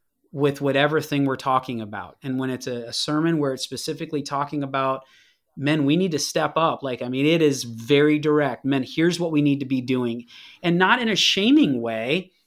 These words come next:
but in a, let's paint the vision of what happens when this actually happens in our household.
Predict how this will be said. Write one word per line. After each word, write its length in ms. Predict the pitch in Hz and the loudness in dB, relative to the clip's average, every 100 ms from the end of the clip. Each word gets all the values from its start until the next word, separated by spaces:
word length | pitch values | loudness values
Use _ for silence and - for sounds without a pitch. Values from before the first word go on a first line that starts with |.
| _ | _
but 300 | 139 175 180 - | 0 4 4 4
in 220 | 190 190 | 0 0
a, 300 | 175 165 151 | 0 -2 -2
let's 420 | 156 160 233 - - _ _ | -2 0 0 -2 -12 _ _
paint 280 | 196 233 233 | 2 2 2
the 60 | |
vision 500 | 151 147 247 - 156 | -2 2 2 2 0
of 100 | 147 | -2
what 320 | 143 160 233 190 | -2 2 2 0
happens 580 | - 202 233 165 143 | -2 0 0 0 -2
when 280 | 127 147 185 | 0 2 2
this 160 | 180 170 | 2 -2
actually 480 | 147 160 - 160 127 | -4 -2 0 0 2
happens 340 | 139 143 127 | 0 0 -2
in 80 | 127 | -2
our 60 | |
household. 500 | 117 120 110 110 92 | -2 -2 -4 -8 -16